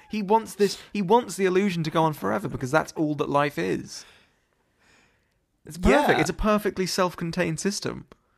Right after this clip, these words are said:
Speaker 1: Like, even if they realise that they are fake, even if they realise they're not real, their world isn't real, their world's a simulation, they're an oppressive overlord keeping them in this sort of lower level of, of reality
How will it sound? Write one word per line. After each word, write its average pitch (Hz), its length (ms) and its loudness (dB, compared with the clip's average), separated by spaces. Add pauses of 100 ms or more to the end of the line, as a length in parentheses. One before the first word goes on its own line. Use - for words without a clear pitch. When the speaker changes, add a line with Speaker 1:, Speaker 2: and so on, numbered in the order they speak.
(160)
Speaker 1:
Like, 156 240 -2 (180)
even 214 320 0
if 220 220 0
they 180 140 2
realise 165 500 2
that 113 200 -4 (200)
they 131 180 -2
are 127 180 0
fake, 131 580 -4
even 139 180 -6
if 160 60 -8
they 170 100 0
realise 156 340 0
they're 147 140 0
not 143 180 -4
real, 135 280 2
their 110 120 0
world 127 260 4
isn't 117 140 -6
real, 110 260 0
their 107 100 -2
world's 127 340 0
a 123 60 -2
simulation, 117 640 -2 (300)
they're 107 240 -2
an 104 200 -6
oppressive 156 460 -4
overlord 127 540 0
keeping 143 380 -6
them 113 160 -2
in 110 100 -4
this 107 160 -8
sort 120 180 -6
of 110 140 -8 (720)
lower 143 340 6
level 127 380 2
of, 107 200 -4
of 110 200 -2
reality 131 580 -2